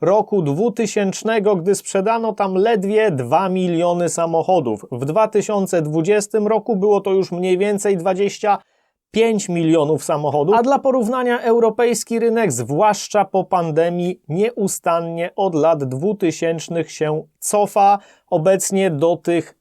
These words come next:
topowych wyników brakuje nam prawie czterech do pięciu milionów rejestracji. I trzeba przyznać, że jeszcze w latach osiemdziesiątych Niemcy bardzo dobrze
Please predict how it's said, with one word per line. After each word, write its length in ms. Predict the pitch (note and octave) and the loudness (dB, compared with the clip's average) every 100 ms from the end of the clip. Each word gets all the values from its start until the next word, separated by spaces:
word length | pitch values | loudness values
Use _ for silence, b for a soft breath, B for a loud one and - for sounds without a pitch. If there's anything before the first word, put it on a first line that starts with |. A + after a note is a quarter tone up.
| _ - | _ -4
topowych 840 | F#3 F3 _ G#3 G#3+ F3 D#3+ B2 | -4 -4 _ 2 4 4 0 0
wyników 640 | D3+ D#3 D#3+ D#3 F#3+ E3 | -2 0 -2 0 -2 0
brakuje 460 | D#3 D#3+ - F#3 F#3 | 0 0 0 -2 0
nam 220 | E3+ D#3+ | 0 -2
prawie 500 | - E3 E3+ F3 F3 B B B | 0 0 2 0 0 B B B
czterech 600 | - - E3 F3+ E3+ B2 | -6 0 2 4 2 0
do 160 | D#3+ | -2
pięciu 500 | D#3+ E3 F3+ F3 F#3 | 0 -4 -4 -4 -2
milionów 580 | F3+ E3 D3+ E3 E3+ D#3+ | -2 0 2 2 0 -2
rejestracji. 800 | E3+ E3+ E3+ - C3+ G#2+ - G#2+ - | 0 2 0 0 0 0 -2 -10 -8
I 80 | |
trzeba 320 | D3+ D#4 D4 B3+ | -4 0 0 0
przyznać, 460 | - A#3 A#3 G#3 | 0 -2 0 -2
że 200 | D#3+ G#3 | 0 0
jeszcze 420 | A3 A3+ - A#3 | 2 0 0 -2
w 60 | F#3+ | 0
latach 420 | A3 G#3+ G#3 - - | 0 0 -4 -6 -4
osiemdziesiątych 1080 | A3+ - A3 G#3 G#3+ G#3 A3+ G#3+ G3 G3 | -2 0 0 2 0 0 0 0 2 0
Niemcy 500 | D#3 G3 G3+ F#3+ G#3 | 0 -4 -2 0 0
bardzo 760 | D3+ B2 D3+ F#3+ F#3 E3+ D#3+ F#3 | 0 -2 2 2 2 0 0 0
dobrze 640 | D3 E3+ F3+ C#3+ C#3 D3+ | 0 0 0 0 0 2